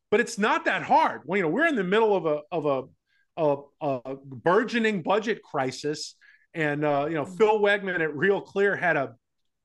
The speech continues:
Speaker 1: whole thing of Biden's administration's, "Well, we can't negotiate with the Republicans until they negotiate with themselves."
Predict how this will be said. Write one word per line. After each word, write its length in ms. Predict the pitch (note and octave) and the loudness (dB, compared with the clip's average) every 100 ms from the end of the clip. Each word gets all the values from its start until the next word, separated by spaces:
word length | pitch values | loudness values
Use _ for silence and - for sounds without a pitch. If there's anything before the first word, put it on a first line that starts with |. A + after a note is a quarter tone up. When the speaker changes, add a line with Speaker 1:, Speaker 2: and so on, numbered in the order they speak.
| _ _ | _ _
Speaker 1:
whole 160 | D#3+ F3 | -12 -2
thing 200 | G#3+ E3+ | -2 -2
of 100 | A2+ | -2
Biden's 400 | D3 F#3 D#3+ C3+ | 0 0 -2 -8
administration's, 720 | C#3+ D#3+ D3+ - D#3 C#3 G2 - - - - F#3 | -6 -6 -8 -6 -6 -6 -14 -20 -20 -20 -8 2
"Well, 240 | E3+ B2+ | 2 2
we 200 | E3 E4+ | 2 2
can't 260 | - G3+ D#3 | 2 -4 -4
negotiate 520 | C3+ F3+ F#3+ G3 F#3 | 0 0 2 -2 -4
with 100 | D#3+ | -4
the 80 | D3 | -4
Republicans 520 | C3 A3 D4 F3+ C3 | 0 2 2 -2 -8
until 340 | C#3+ B2 F3 D3 | -12 -6 -2 0
they 160 | C4 | 0
negotiate 600 | G#3+ C3+ E3+ F3+ G#3 F#3 | -2 -2 0 0 0 -2
with 140 | D#3+ D#3 | -4 -6
themselves." 840 | C3 - A3+ C4+ C3 C3 - | -8 -6 -2 -2 -2 -8 -14